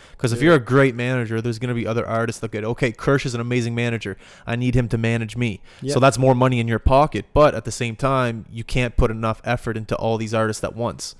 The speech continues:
Speaker 2: And it's at that time when you're gonna have to, you know, make the decision to grow your team or not take the client.
Speaker 1: Or you have to train other managers to know what you know.
Speaker 2: Yeah, m-, but that, again, I guess it comes down to growing your team. You gotta train people. It's a lot of work,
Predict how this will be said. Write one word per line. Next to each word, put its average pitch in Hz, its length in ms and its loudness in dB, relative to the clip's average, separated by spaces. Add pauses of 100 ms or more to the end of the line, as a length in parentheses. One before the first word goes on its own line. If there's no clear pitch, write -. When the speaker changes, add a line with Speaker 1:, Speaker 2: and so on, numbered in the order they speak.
Speaker 2:
And 127 180 -4
it's 127 160 -8
at 123 200 -4
that 120 180 -2
time 110 260 -8
when 107 160 -6
you're 107 140 -6
gonna 107 160 -8
have 107 240 -10
to, 110 420 -6 (180)
you 104 120 -14
know, 104 160 -8
make 123 240 -6
the 117 80 -8
decision 117 420 -8
to 120 80 -10
grow 110 240 -4
your 120 160 -2
team 131 380 -8
or 127 140 -6
not 117 200 -6
take - 160 -10
the - 80 -12
client. 131 380 -8 (320)
Speaker 1:
Or 123 160 4
you 120 160 2
have 113 100 2
to 110 80 -8
train 117 360 -2
other 117 200 4
managers 107 500 -2
to - 80 -8
know 107 160 0
what 101 160 -4
you 110 160 -4
know. 101 300 -10
Speaker 2:
Yeah, 156 260 -6
m-, 143 280 -6
but 135 160 -4
that, 127 200 -2
again, 110 400 -6
I 110 60 -6
guess 104 220 -8
it - 80 -14
comes 113 160 -8
down 127 180 -6
to 104 60 -12
growing 110 260 -6
your 107 100 -6
team. 113 360 -10
You 107 100 -10
gotta 107 180 -4
train 120 300 -6
people. 151 320 -6
It's 123 140 -8
a 117 40 -6
lot 113 280 -4
of 117 100 -8
work, 104 320 -8